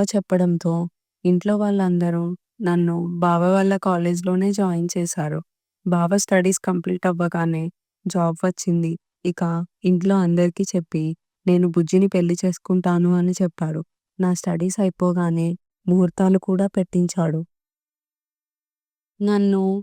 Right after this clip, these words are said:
ప్రాణంగా ప్రేమించిన మా బావ నా మెడలో తాళి కట్టే క్షణం కోసం కోటి ఆశలతో ఎదురు చూస్తూ ఉన్నాను.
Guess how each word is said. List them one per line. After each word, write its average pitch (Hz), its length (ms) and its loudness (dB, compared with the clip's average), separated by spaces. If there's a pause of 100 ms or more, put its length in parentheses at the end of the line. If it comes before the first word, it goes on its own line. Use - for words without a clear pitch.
(120)
ప్రాణంగా 202 580 0
ప్రేమించిన 220 640 -2
మా 214 200 -2
బావ 180 320 -6 (600)
నా 190 140 0
మెడలో 190 440 0
తాళి 190 320 -2
కట్టే 208 340 -4
క్షణం 190 420 -2
కోసం 185 400 -4 (480)
కోటి 185 360 4
ఆశలతో 202 580 0
ఎదురు 202 340 2
చూస్తూ - 380 -2
ఉన్నాను. 180 480 2